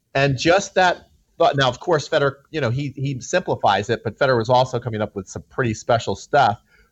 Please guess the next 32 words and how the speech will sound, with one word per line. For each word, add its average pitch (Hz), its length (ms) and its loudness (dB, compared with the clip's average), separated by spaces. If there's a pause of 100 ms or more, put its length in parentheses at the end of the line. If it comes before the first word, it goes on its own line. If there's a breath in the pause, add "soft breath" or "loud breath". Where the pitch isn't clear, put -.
(140)
But 123 460 2 (880)
on 123 140 -2
the 131 100 0
other 175 160 4
side 131 240 2
of 110 40 -2
the 110 60 -4
court 120 320 -2
was, 110 320 -4
was, 113 300 -2 (120)
was 107 240 -4
tennis 135 520 -4 (640)
battling 139 480 2
with 113 120 0
himself 107 500 2
mentally, 107 680 -2
going, 98 360 -2
"Can 127 320 0
I 117 140 2
get 107 320 0
this 101 180 -4
done?" 98 460 0
And 98 240 -2 (280 soft breath)
in 104 100 -2
the 107 160 2
end, 127 200 2
he 113 140 0
was 101 220 -2
just 113 260 -2
a 104 40 -4
little 101 240 0
short. 90 400 -2